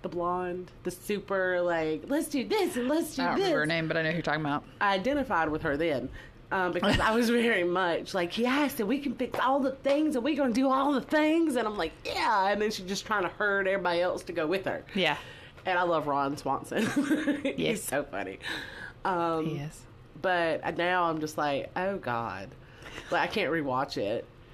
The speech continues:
Speaker 1: I can't because I'm
Speaker 2: I
Speaker 1: like, "Mm-mm, honey, no, just stop. Ain't nobody care." <laughs> Like, just stop.
Speaker 2: You're more like, um, I don't know her name either, but it was the girlfriend of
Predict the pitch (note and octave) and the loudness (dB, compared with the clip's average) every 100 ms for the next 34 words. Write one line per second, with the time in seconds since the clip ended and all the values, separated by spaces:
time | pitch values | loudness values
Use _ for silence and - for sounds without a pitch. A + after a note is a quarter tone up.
0 | - F3+ F3 C3+ C3+ G#2 - E3 E3+ G3 | -6 -4 -2 -4 -6 -8 -8 -6 0 2
1 | G3+ E3 D#3 D3+ E3 A#2 D#3 E3 D#3 D#3 | 2 2 0 0 -2 -2 -2 -2 -2 0
2 | D#3 D#3+ A3+ - - C3+ C3+ C#3+ - G3+ | 0 -2 -4 -6 -4 0 0 -2 -2 -2
3 | B3 A#3+ G3+ G3 F#3 G3 - - C#4 F4 | 0 0 -2 -2 -2 -4 -6 0 2 4
4 | F4 E4+ D#4+ - - - - - - B3 | 4 4 2 2 -2 -8 -18 -12 -4 0
5 | F3+ - A#3+ A#3+ A#3+ A#3+ A3 G3+ - - | 0 2 2 4 4 4 4 4 0 0
6 | F#3 F3+ F3 F3+ G3+ F#3 F#3+ F3+ F#3 E3+ | 2 2 0 -2 0 2 4 2 2 2
7 | E3 D#3+ E3+ E3+ E3 E3+ D#3+ - E3+ E3 | 2 2 0 2 2 4 2 2 -2 0
8 | F3 F3 - F3 E3+ E3 D#3+ D#3 - D#3+ | 4 4 2 2 2 2 0 0 2 4
9 | D#3 D#3 E3+ | 4 2 -2